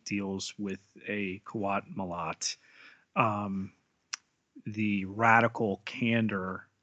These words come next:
that they practice, um, that perhaps in the wake of such a threat that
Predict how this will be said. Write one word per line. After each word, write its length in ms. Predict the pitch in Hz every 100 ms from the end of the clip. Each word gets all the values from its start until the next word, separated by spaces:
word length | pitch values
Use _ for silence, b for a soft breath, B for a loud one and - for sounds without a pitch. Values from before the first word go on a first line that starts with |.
| -
that 180 | 101 -
they 320 | 98 90 107 - _ _
practice, 1120 | - - 110 110 - 78 78 - - - - - _ _ _ _ _
um, 560 | 127 104 98 90 90 92 _ _ _ _ _ - _ -
that 300 | 107 98 87 - _ _ _ _ _ _
perhaps 720 | - 117 - 127 117 113 - -
in 100 | 113
the 80 | 107
wake 440 | 101 104 107 -
of 120 | 92
such 320 | - - 107
a 80 | -
threat 680 | - - - 107 143 113 101 - _ _ _ _ _ _ _ _ _ _
that 380 | 104 101 107 92